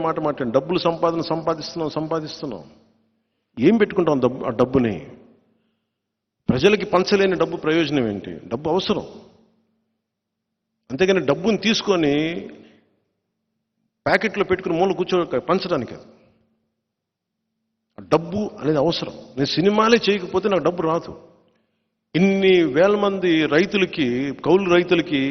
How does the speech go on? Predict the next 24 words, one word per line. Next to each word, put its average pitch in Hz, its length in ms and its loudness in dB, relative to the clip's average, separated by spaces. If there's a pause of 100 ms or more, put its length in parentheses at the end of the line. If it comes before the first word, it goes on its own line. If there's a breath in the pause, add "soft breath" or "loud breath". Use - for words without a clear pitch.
(120)
ఇవ్వగలిగే 170 420 0
స్థాయి 208 260 0
ఉండేది 175 300 2
కాదు 139 140 -2 (100)
నాకు. 82 200 -14 (880)
So 143 60 -2 (100)
డబ్బు 170 180 2 (100)
సంపాదన 214 420 2
చాలా 170 200 4
అవసరం. 151 280 0
ఇది 117 100 -2
ఎందుకు 202 200 -2
చెప్తున్నాను 208 340 -4
ఈ - 80 -4
మాట 165 180 -4
అంటే 147 160 -8 (480 loud breath)
welfare 220 420 4
versus 190 240 -2 (100)
development. 151 500 -2 (2250)
వెల్ఫేర్ 226 500 4
అంటే 214 200 -2
నీ 214 60 4 (100)
ప్రజల 214 280 2 (120)
తాలూకు 214 380 -4